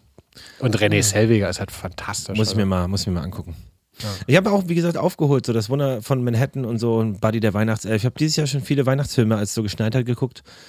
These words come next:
Speaker 2: Und ich mag das irgendwie, ich mag das irgendwie total. Auch manchmal so Schrottfilme, finde ich auch manchmal, also was ist Schrottfilme? Nee, die sind ja nicht Schrott.
Speaker 1: Nee,
Speaker 2: Die
Speaker 1: die
Speaker 2: haben
Speaker 1: sind
Speaker 2: eine
Speaker 1: ja
Speaker 2: Berechtigung, das ist irgendwie
Speaker 1: Ja.
Speaker 2: sweet. Und ich bin auch ganz anfällig für die klassische, kitschige Liebeskomödie manchmal oder so.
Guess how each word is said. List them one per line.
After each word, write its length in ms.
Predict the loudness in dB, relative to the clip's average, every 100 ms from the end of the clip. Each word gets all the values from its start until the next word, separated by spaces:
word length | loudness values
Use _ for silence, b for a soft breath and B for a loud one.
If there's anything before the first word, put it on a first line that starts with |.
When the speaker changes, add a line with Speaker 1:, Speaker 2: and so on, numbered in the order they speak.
| B B B
Speaker 2:
Und 180 | -4 -4
ich 80 | -2
mag 200 | -2 -2
das 200 | -4 -4
irgendwie, 260 | -2 -2 -2
ich 140 | -2
mag 200 | 0 0
das 160 | -2 -4
irgendwie 340 | -4 -2 -4
total. 380 | -4 -4 -4 -2
Auch 180 | -2 0
manchmal 300 | -2 0 0
so 100 | 0
Schrottfilme, 560 | -2 -4 -2 -2 -2
finde 160 | -4 -8
ich 60 |
auch 80 | -8
manchmal, 220 | -10 -12 -12
also 160 | -4 -2
was 80 | 0
ist 100 | -2
Schrottfilme? 460 | -4 -4 0 0
Nee, 100 | 0
die 140 | 0 2
sind 100 | 2
ja 60 |
nicht 160 | 2 2
Schrott. 160 | 4 6
Speaker 1:
Nee, 320 | 8 8 6
Speaker 2:
Die 60 |
Speaker 1:
die 100 | 6
Speaker 2:
haben 80 | 6
Speaker 1:
sind 40 | 6
Speaker 2:
eine 20 | 6
Speaker 1:
ja 60 |
Speaker 2:
Berechtigung, 480 | 4 2 2 0 0
das 120 | -2
ist 100 | -4
irgendwie 240 | -6 -2 0
Speaker 1:
Ja. 160 | -2
Speaker 2:
sweet. 400 | -4 -2 0 0 -6 B B
Und 120 | -2
ich 200 | -2 0
bin 160 | 0 0
auch 240 | -2 -4
ganz 240 | 0 0 0
anfällig 440 | -2 0 0 -2
für 140 | 0 0
die 120 | 0
klassische, 580 | -2 0 0 0 -2 -4
kitschige 680 | 0 -2 0 -2 0 0 -2 B B B B -2
Liebeskomödie 640 | 2 2 0 0 0 0
manchmal 420 | -4 -6 -8 -10 -10
oder 160 | -8 -8
so. 200 | -8 -12